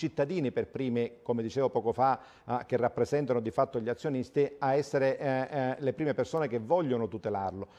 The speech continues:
perché il consumismo sanitario a poco a poco sta sgretolando, sta sgretolando proprio questa grande conquista sociale, quindi è qualcosa che ci dobbiamo tenere stretti, ma non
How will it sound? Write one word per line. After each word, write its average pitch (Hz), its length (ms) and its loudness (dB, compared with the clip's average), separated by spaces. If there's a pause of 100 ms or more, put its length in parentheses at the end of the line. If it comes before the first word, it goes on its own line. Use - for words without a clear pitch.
(140)
perché 139 220 -4
il 127 80 2
consumismo 156 500 -2
sanitario 156 580 0
a 139 100 -4
poco 123 240 -2
a - 40 0
poco 165 260 -2
sta 117 140 -2
sgretolando, 117 640 0 (160)
sta - 160 -2
sgretolando 123 520 0
proprio 120 240 0
questa 110 240 -4
grande 117 320 -2
conquista 110 440 -6
sociale, 98 460 0
quindi 113 200 -4
è 110 60 -4
qualcosa 147 400 0
che 139 100 0
ci 127 100 -8
dobbiamo 117 320 -2
tenere 104 260 -4
stretti, 123 360 -2
ma 123 120 0
non 147 440 0